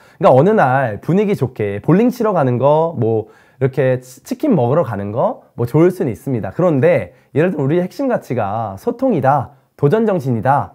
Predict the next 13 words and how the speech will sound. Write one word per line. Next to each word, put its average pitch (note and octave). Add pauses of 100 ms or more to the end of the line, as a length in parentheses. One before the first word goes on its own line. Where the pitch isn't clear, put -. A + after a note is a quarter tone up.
그러면 G#3
거기에 F3+
맞는 E3
의미 D#3+
있는 B3
문화 C#3
행사들이 C#3
들어갈 B2
수 -
있겠죠. - (340)
도전 B3+
정신이다. C#3 (220)
그런데 F#3